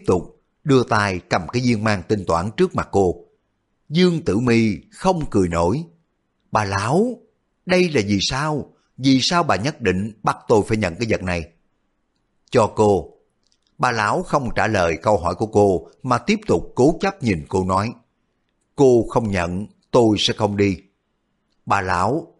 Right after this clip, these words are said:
bà đang ép buộc tôi phải nhận lễ vật này sao? Vật này đối với tôi mà nói có tác dụng gì?"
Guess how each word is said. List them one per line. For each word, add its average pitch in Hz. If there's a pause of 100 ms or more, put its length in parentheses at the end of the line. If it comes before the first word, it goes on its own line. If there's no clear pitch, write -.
(140)
bà 113
đang 127
ép -
buộc 92
tôi 113 (120)
phải 143
nhận 98
lễ 98
vật 101
này 90
sao? 101 (420)
Vật 123
này 110
đối 113
với 190
tôi 120
mà 87
nói 127 (180)
có 170
tác 196
dụng 107
gì?" 98